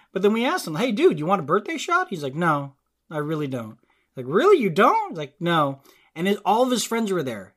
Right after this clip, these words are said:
Eighteen of his friends were there. Like, "Dude, your parents are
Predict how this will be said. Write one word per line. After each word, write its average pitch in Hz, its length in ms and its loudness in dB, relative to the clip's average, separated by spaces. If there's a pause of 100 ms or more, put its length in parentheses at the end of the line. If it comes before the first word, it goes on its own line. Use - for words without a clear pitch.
(120)
Eighteen 285 460 2
of 247 100 2
his 202 140 -2
friends 247 260 0
were 214 100 0
there. 170 120 0
Like, 147 200 -10
"Dude, 302 760 2 (760)
your 262 120 -8
parents 349 480 2
are 240 60 -6